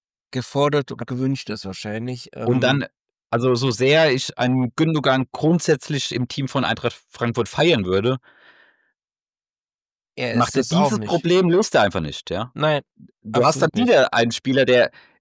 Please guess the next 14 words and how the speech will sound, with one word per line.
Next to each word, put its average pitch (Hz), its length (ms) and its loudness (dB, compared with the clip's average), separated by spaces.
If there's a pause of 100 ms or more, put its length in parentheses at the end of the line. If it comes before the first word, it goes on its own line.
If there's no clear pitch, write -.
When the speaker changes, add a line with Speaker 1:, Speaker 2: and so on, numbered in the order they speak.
(260)
Speaker 2:
tendenziell 131 640 0 (120)
eher 147 500 4
ein 113 120 -2
Achter 104 360 -2
ist, - 280 -6 (360)
Speaker 1:
Ja. 135 120 -8
Speaker 2:
hast - 80 -8
du 123 60 -2
wieder 180 120 0
keinen 123 220 0
Sechser, 85 300 -4
ja. 120 240 -2 (100)
Also 95 320 -8
Speaker 1:
Ja. 76 180 -8